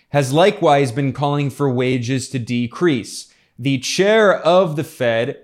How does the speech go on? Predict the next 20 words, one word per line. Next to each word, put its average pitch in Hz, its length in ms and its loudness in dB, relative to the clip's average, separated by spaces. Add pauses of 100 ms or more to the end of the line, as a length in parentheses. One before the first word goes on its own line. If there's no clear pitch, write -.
(120)
Jerome 151 460 0
Powell, 131 520 -2 (200)
said 180 340 2
at 175 80 2
a 156 60 0
press 180 360 0
conference 120 760 -8 (120)
his 147 280 0
goal 185 640 2
is 156 300 -2
to, 160 140 -4
quote, 151 560 -2 (280)
"get 180 400 0
wages 143 800 0
down." 117 680 -4 (800)
In 147 200 0
May 170 240 4
two 175 200 -2
thousand 156 400 2
twenty-two, 185 760 -2